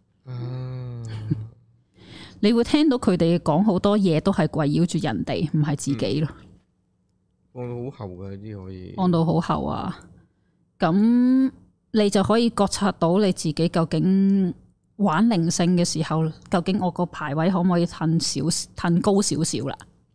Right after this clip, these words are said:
Speaker 1: 嗯。
Speaker 2: 講真嘅，你自我個排位唔夠高嘅時候，你玩靈性好容易迷失或者係走火入魔。
Speaker 1: 咁樣啊？
Speaker 2: 係㗎。<laughs> 當然，當然嗰個小我定係高我嗰堆嘢又要睇啦。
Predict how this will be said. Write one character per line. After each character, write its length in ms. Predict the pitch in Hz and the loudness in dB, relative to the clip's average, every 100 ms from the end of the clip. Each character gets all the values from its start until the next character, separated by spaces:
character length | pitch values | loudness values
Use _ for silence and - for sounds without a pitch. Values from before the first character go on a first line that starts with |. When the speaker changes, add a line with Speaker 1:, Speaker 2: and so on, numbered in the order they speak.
| _ | _
Speaker 1:
嗯。 680 | 113 107 110 117 113 113 104 - _ - - | -20 -20 -20 -20 -20 -20 -20 -20 _ -14 0
Speaker 2:
講 180 | 190 | 2
真 200 | 233 311 | 4 4
嘅， 100 | 240 | 4
你 140 | 190 175 | 4 2
自 280 | - 175 165 | 0 2 2
我 120 | 165 | 2
個 100 | 190 | 0
排 240 | - 147 | -2 0
位 140 | 156 214 | 2 2
唔 160 | 165 | 2
夠 180 | 147 156 | 0 0
高 160 | 151 185 | 2 2
嘅 100 | 170 | 2
時 180 | 165 165 | 0 -2
候， 220 | 160 156 | -2 0
你 100 | 151 | 2
玩 180 | 160 160 | 2 2
靈 140 | 196 - | 2 0
性 180 | - 151 | -2 -2
好 200 | 160 160 | 0 2
容 220 | 170 147 | 2 2
易 420 | 151 147 147 151 - - _ _ _ _ _ _ _ - | 0 0 2 0 -4 -12 _ _ _ _ _ _ _ -12
迷 240 | 165 - | -6 -4
失 140 | - | -2
或 160 | 202 160 | 0 0
者 120 | - | 0
係 120 | 175 | 0
走 120 | 147 147 | 0 0
火 160 | 151 | 0
入 60 | 147 | 0
魔。 180 | 151 147 | -2 -4
Speaker 1:
咁 880 | - - _ _ - - 110 107 98 | -8 -20 _ _ -20 -20 -18 -16 -16
樣 180 | 95 | -14
啊？ 60 | - _ _ _ _ _ | -18 _ _ _ _ _
Speaker 2:
係 200 | - 143 | -8 -6
㗎。 140 | 151 143 - - - 165 | -4 -8 -10 -8 -2 -2
<laughs> 0 | - - _ _ | -4 -20 _ _
當 140 | 262 269 | 0 2
然， 160 | 254 | 4
當 160 | 254 247 | 2 2
然 100 | 240 | 2
嗰 100 | 214 | 2
個 120 | 190 | 0
小 280 | - - 180 | -2 0 2
我 260 | 226 185 170 | 4 4 2
定 160 | 170 | 2
係 100 | 156 | 0
高 120 | - 196 | 2 2
我 460 | 196 151 147 151 - - - - | 4 2 2 -2 -4 -20 -20 -12
嗰 120 | - | -4
堆 180 | 160 185 | 0 2
嘢 120 | 170 | 2
又 100 | 147 143 | 2 0
要 80 | |
睇 180 | 151 143 | -2 -2
啦。 160 | 156 | -4